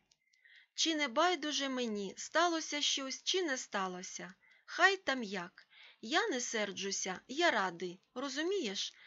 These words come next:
Цим усе вирішено. Чим швидше ми розлучимося, тим краще. У цій спальні я більше не проведу жодної ночі. Зараз я віднесу мою скриню і валізу у вітальню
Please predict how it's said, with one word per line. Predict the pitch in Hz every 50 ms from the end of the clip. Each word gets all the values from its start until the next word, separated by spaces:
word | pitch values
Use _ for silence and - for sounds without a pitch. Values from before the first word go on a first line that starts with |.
| - - _ _
Цим | - - - 381 415 427 403 -
усе | - 233 240 - - 294 302
вирішено. | 254 208 202 196 190 190 190 - - - 196 190 190 190 180 180 185 - _ _ _ _ - _ _ - - _ _ _ _ _ _ _ _
Чим | - - 269 254 247
швидше | - - - 277 311 381 381 370 - - 339
ми | 330 330 311
розлучимося, | 302 302 285 262 285 302 302 294 - - 285 269 269 269 262 - - 247 220
тим | - _ - 359 359 320
краще. | - - 202 190 185 190 - - - - 190 190 196 - _ _ _ - - - - - -
У | - - 254
цій | 247 - 277 285 285
спальні | - - - - 320 359 370 349 285 240 220 - -
я | 220 240 240
більше | 214 226 311 370 392 - - 294 247
не | 247 247 247
проведу | 247 247 233 233 214 233 233 208 185 202 185 - -
жодної | 208 226 285 339 381 370 330 330 302 269
ночі. | 240 214 196 185 185 180 - - - 185 180 190 _ _ _ _ - - - - - - -
Зараз | - 220 240 311 311 302 262 240 247 - -
я | 233 254 262 254
віднесу | 240 269 220 262 262 277 269 - - 240 220 - -
мою | 233 240 247 247 247
скриню | 247 240 - - - 269 262 254 233 214 208 196 -
і | - 233 233
валізу | 214 233 254 277 339 381 392 285 202 196 190 -
у | - 302
вітальню | 359 381 392 381 381 - 226 202 196 190 190 185 185 185 180